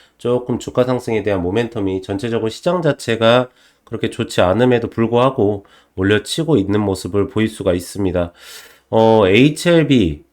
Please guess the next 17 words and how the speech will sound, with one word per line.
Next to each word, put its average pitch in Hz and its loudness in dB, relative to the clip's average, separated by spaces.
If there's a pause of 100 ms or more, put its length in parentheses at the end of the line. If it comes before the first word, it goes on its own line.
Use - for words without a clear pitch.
(200)
우리가 120 4
이제 110 4
무조건적으로 160 0
재심사 143 0
부분이 123 -2
들어갔을 135 -2
때에 120 0
대한 110 0
모멘텀을 113 0
먼저 101 0
먹어야 101 4
된다라는 117 2
말씀을 101 0
계속 101 -8
드렸습니다. 98 0 (680)
이거를 127 4
갖다가 123 0